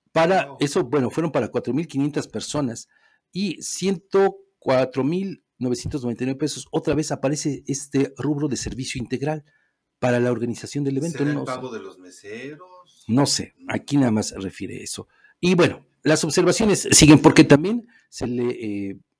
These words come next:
Speaker 1: encontró aquí que gastaron setecientos setenta y cuatro mil setecientos cuarenta y ocho pesos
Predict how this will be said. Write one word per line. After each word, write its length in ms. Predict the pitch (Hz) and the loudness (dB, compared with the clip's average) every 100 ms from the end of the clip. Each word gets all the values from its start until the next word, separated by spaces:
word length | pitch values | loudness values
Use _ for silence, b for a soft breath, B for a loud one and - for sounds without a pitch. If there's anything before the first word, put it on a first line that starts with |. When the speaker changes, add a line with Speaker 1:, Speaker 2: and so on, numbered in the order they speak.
| _ _ _ _ - | _ _ _ _ -8
Speaker 1:
encontró 440 | 131 147 151 185 | -6 -4 -4 -2
aquí 240 | 185 - 170 | -2 -4 -6
que 140 | 151 | -4
gastaron 420 | 131 - 151 170 | -4 -2 -4 -4
setecientos 640 | - 135 131 180 175 170 - | -6 -8 -6 -6 -4 -6 -8
setenta 320 | - 120 123 | -14 -10 -8
y 60 | 131 | -6
cuatro 200 | 147 160 | -4 -4
mil 120 | 185 | -4
setecientos 480 | 143 107 143 139 - | -8 -8 -10 -8 -6
cuarenta 220 | 117 131 | -4 -4
y 60 | |
ocho 200 | 139 147 | -4 -6
pesos 320 | 131 123 170 | -6 -6 -8